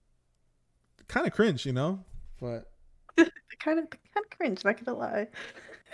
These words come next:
Speaker 1: Yeah, but, like, when you put a twist on it, like, yeah, sure, might, might as well. Um,
Speaker 2: Mm-hmm. Yeah.
Speaker 1: but, I mean, yeah. <sighs> What other
Speaker 2: I
Speaker 1: indie
Speaker 2: did
Speaker 1: horror games are there?
Speaker 2: Um,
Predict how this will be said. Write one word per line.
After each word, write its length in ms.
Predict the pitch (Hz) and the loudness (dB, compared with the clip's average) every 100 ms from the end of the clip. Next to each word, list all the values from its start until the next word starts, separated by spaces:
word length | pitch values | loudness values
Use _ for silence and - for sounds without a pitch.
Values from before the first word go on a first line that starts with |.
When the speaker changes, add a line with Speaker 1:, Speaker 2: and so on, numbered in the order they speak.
| - _ _ _ _ _ - | -20 _ _ _ _ _ -12
Speaker 1:
Yeah, 420 | 139 127 151 131 113 | -6 0 2 2 0
but, 200 | 127 120 | -2 -2
like, 200 | 120 117 131 | 0 -2 0
when 80 | 135 | 0
you 100 | 143 | 0
put 240 | - 170 | 0 0
a 60 | 156 | 0
twist 320 | - 151 - | 0 -2 -2
on 120 | 113 | -4
it, 140 | 110 - | -4 -8
like, 160 | 120 - | -12 -10
yeah, 240 | 123 156 123 | -6 -6 -6
sure, 320 | - 123 139 | -8 -8 -8
might, 240 | 113 113 | -8 -8
might 120 | 127 127 | -4 -4
as 120 | 127 | -4
well. 220 | 123 127 _ _ _ _ _ _ _ - | -8 -10 _ _ _ _ _ _ _ -8
Um, 80 | |
Speaker 2:
Mm-hmm. 580 | 123 123 120 120 208 208 233 - | -4 -4 -4 -4 -4 -4 -8 -6
Yeah. 180 | 220 214 - _ - _ _ _ _ _ _ _ _ | -4 -4 -6 _ -20 _ _ _ _ _ _ _ _
Speaker 1:
but, 140 | - 139 | 2 6
I 120 | 139 | 6
mean, 440 | 143 143 143 139 - - | 4 0 -2 -4 -10 -4
yeah. 240 | 151 147 - | 0 0 -2
<sighs> 1300 | 127 - - - - - - - - - - - - | -8 -10 -12 -14 -6 -4 -4 -8 -14 -14 -8 -8 2
What 140 | 160 | 8
other 300 | 208 208 - - | 8 8 4 2
Speaker 2:
I 60 | |
Speaker 1:
indie 100 | 240 | 4
Speaker 2:
did 120 | 156 | 6
Speaker 1:
horror 180 | 240 147 | 6 4
games 460 | 123 117 - - - _ _ _ _ _ 131 | 2 -2 -4 -8 -16 _ _ _ _ _ -6
are 120 | 123 | -2
there? 200 | 117 113 - | -2 -4 -4
Speaker 2:
Um, 520 | 247 254 247 247 240 | 0 4 4 4 2